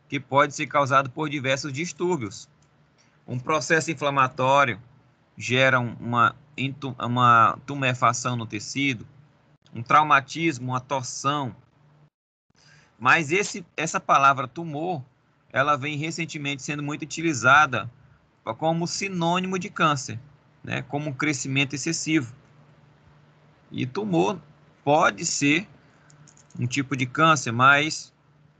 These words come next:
existem tumores que não são cânceres. Então, embora não sejam sinônimos, o termo tumor e neoplasia tem sido utilizado com frequência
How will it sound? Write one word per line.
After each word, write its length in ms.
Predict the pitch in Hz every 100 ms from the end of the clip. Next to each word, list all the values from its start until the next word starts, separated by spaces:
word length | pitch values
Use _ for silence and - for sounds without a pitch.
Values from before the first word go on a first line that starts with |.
| _ _ _ -
existem 500 | 131 123 175 175 160
tumores 640 | - 180 160 151 165 170
que 100 | -
não 160 | 170 196
são 280 | - - 131
cânceres. 680 | 123 107 - - - - _ _ _ _ _ _ _ _ _ _ _ _ _ - _ _ _ _ _ _ - -
Então, 180 | 147 175
embora 320 | 185 180 196
não 140 | 208
sejam 300 | 196 180 147
sinônimos, 720 | 135 147 123 156 151 104 113 - _ _ _
o 100 | -
termo 320 | 127 180 180
tumor 540 | 180 214 202 147 143 -
e 80 | 143
neoplasia 800 | 151 151 151 139 123 117 143 180 _ _ _ _ _ _ _ -
tem 140 | 156
sido 220 | - 151
utilizado 580 | 135 147 151 131 127 131
com 160 | 123 135
frequência 720 | 156 143 - 117 117 127